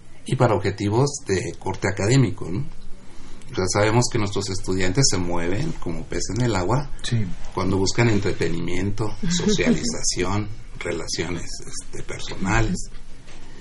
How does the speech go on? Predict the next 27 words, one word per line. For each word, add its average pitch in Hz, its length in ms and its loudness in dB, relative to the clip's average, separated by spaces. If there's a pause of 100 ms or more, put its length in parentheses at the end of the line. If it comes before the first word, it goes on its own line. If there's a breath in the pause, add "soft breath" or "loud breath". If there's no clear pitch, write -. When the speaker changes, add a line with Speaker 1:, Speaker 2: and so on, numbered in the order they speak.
(140 loud breath)
Speaker 1:
Pero 120 280 6
cuando 120 720 6
empiezan 147 640 2
a 110 300 2
cu-, 117 240 0
a 113 100 2
tratar 127 320 2
de 170 100 4
cubrir 127 300 6
un 131 140 8
objetivo 104 720 0
de 87 80 0
aprendizaje 85 680 -2
académico, 113 720 0 (320 loud breath)
ahí - 220 -8
es 78 80 -8
donde 80 260 -8
empezamos - 480 -4
a - 60 -8
tener - 280 -10
problemas. 120 520 -6 (920 loud breath)
A 120 60 2
nosotros 135 380 6
nos 123 240 8 (100)
enseñaron 120 460 4
a 117 60 4
hacer 113 380 0